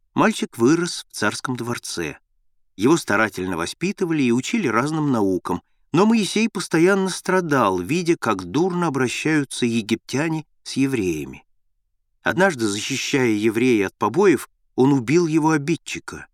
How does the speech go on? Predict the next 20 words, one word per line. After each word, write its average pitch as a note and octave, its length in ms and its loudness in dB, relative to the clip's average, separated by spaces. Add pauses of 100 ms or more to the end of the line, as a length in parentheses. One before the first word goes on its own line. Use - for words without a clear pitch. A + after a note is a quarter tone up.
(140)
египтянина. F#2+ 800 -4 (640)
Царь A#2 320 0
узнал F2+ 400 -4
об E2+ 140 -2
этом, C#3 280 -4 (240)
и F#2+ 80 0
Моисей, B2 520 4
боясь A#2+ 420 2
строгого G#2+ 500 2
наказания, D3 720 0 (260)
бежал C#3+ 540 4
из A#2 140 2
Египта B2 580 -2
в - 80 -10
соседнюю E3+ 560 0
страну — A2+ 600 -2 (320)
Аравию. D2 720 -2 (720)
Там G#3+ 180 4
он G#3 100 2
поселился D#3 720 0